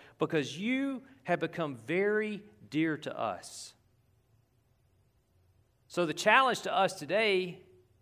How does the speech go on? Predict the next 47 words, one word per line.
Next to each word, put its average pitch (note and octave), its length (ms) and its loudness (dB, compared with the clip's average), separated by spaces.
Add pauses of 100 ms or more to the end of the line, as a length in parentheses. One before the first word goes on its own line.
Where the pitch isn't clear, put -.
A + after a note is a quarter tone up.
(800)
is, D3+ 160 -4
can E3 220 -4
we A3+ 180 0
say E3 300 2
that C3+ 440 2 (1400)
to D#3+ 120 -4
those D#3 300 0
who D#3 120 -4
are C#3 80 4
outside C#3+ 440 0
of A#2 120 -6
us A2 180 -8
today, G2+ 460 -12 (720)
to E3+ 180 6
our D#3 80 10
neighbors? D3 720 -4 (640)
Can F3+ 120 2
we G#3 120 2
say A#3+ 260 4
that G#3+ 200 6
to F3 80 -6
those F#3 300 2
that E3 140 -4
we D#3+ 220 -2
don't F3+ 360 0
know F#3+ 160 6
yet, C#3+ 260 2
that C#3+ 100 -2
are C3+ 140 2
strangers? C3+ 840 -6 (640)
Do F#3+ 140 4
we A3+ 100 4
say A3 320 2
that G#3+ 220 6
to G3+ 80 0
those G3+ 260 2
who G3+ 100 -4
came G#3 320 -2
in G#3 120 -2
this F#3+ 160 -2
door A3 240 4
maybe F#3+ 260 2
for F3+ 140 -6
the E3+ 100 0
first F3+ 300 -6
time F#3+ 260 0
today? C3 480 0